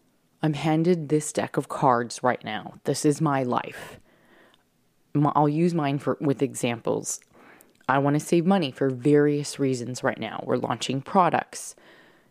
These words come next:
I'd like to get married and have a house one day. I'd love to m-, possibly have kids. I need to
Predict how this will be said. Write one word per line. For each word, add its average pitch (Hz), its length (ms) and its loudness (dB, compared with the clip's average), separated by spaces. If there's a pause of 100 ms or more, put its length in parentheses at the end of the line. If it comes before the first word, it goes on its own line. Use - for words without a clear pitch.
(140)
I'd 139 200 2
like 147 180 0
to - 100 -14
get 156 140 4
married 147 520 2
and 135 180 0
have 135 160 0
a 147 160 -6
house 185 280 -2
one 123 160 0
day. - 340 -2 (840)
I'd 147 200 4
love 156 220 2
to 151 220 -4
m-, 131 200 0 (240)
possibly 143 560 -2
have 131 220 -6
kids. - 400 -2 (1080)
I 156 400 4 (340)
need 170 480 4
to 147 520 2